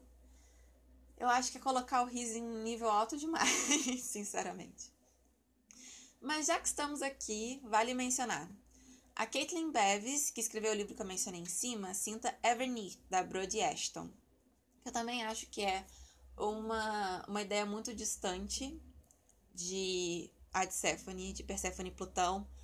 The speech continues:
mas como foi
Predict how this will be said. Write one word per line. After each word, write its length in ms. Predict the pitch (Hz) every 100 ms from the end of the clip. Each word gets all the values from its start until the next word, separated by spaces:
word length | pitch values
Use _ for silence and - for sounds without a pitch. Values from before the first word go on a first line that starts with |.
| - - -
mas 1080 | 240 254 277 285 254 240 254 254 - - - - - - - - - - - - - - - - -
como 440 | - 233 254 269 269
foi 760 | - 208 196 180 170 165 -